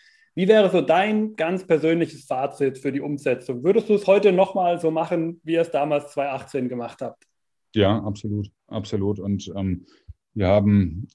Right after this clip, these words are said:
Speaker 2: ähm, das World of Fitness, wof, ähm, der Baran Ektebar, das war einer der wenigen, der damals gesagt hat, „Hey, äh, geile Sache, ähm, mach ich auch.“ Und der hat's eins zu eins so umgesetzt wie wir.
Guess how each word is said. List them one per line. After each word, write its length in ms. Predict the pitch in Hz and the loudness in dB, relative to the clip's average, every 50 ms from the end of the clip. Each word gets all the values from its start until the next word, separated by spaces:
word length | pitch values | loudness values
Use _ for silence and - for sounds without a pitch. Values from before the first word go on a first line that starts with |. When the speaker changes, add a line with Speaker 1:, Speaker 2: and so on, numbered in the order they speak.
| _ _ - | _ _ -8
Speaker 2:
ähm, 320 | 104 101 98 101 101 98 | -6 -4 -2 -2 -2 -2
das 180 | 104 101 - - | -4 -6 -4 -2
World 200 | 110 110 113 107 | 0 0 2 0
of 120 | 95 87 - | -2 -4 -4
Fitness, 460 | 135 - - 127 117 107 92 - 85 | -8 -6 -4 -4 -4 -4 -4 -4 -2
wof, 260 | 92 110 120 101 - _ _ - - | 0 0 0 -2 -6 _ _ -12 -6
ähm, 180 | 101 95 95 92 | -4 -2 -2 -2
der 140 | 92 95 | -2 -2
Baran 400 | 87 98 95 92 90 95 98 90 | -2 -2 -2 0 -2 -2 -4 -4
Ektebar, 500 | 107 107 - - 110 107 107 107 110 110 | -6 -8 -8 -8 -6 -4 -4 -4 -2 -2
das 160 | 101 101 98 98 | -4 -6 -6 -4
war 140 | 98 98 | -6 -4
einer 240 | 87 98 98 98 95 | -4 -2 -2 -2 -2
der 120 | 87 92 82 | -4 -4 -4
wenigen, 500 | 90 95 98 110 107 101 107 104 101 90 | -4 -4 -2 -2 -2 -2 -2 -2 -2 -4
der 120 | 92 95 | -4 -6
damals 400 | 90 95 92 95 92 90 - - | -4 -4 -4 -4 -4 -6 -8 -12
gesagt 300 | - 92 - 95 - - | -12 -10 -10 -10 -8 -8
hat, 120 | 92 85 - | -8 -8 -4
„Hey, 180 | 90 95 98 98 95 - _ _ _ _ _ _ _ _ _ - | -2 -2 -2 -2 -4 -6 _ _ _ _ _ _ _ _ _ -6
äh, 500 | 95 90 87 87 90 87 - - 110 95 - | -4 -2 0 0 0 -2 -6 -10 -14 -12 -10
geile 300 | - 87 90 92 95 85 | -8 -6 -4 -4 -4 -4
Sache, 500 | - 104 101 104 101 107 104 107 107 - _ | -4 -4 -4 -2 -2 -2 -2 -4 -4 -8 _
ähm, 220 | 104 98 92 92 90 | -6 -4 -4 -2 -2
mach 160 | 95 92 92 | -2 -4 -4
ich 180 | 92 - - | -6 -10 -10
auch.“ 280 | 73 82 101 120 - - | -8 -6 -6 -8 -8 -10
Und 180 | - - 101 87 | -10 -8 -6 -6
der 120 | 90 90 | -4 -4
hat's 220 | 95 95 - - - _ _ _ _ _ _ _ _ _ _ | -6 -6 -8 -14 -20 _ _ _ _ _ _ _ _ _ _
eins 260 | - 101 107 107 - | -8 -6 -6 -6 -6
zu 140 | - 107 85 | -8 -8 -6
eins 280 | 87 92 101 110 107 | -6 -4 -4 -6 -6
so 120 | - 104 101 | -6 -8 -8
umgesetzt 580 | 101 101 104 98 95 - 98 90 - - - | -6 -6 -6 -6 -6 -6 -8 -10 -10 -12 -10
wie 140 | - 90 82 | -8 -6 -4
wir. 260 | 87 98 113 123 113 | -4 -4 -4 -4 -6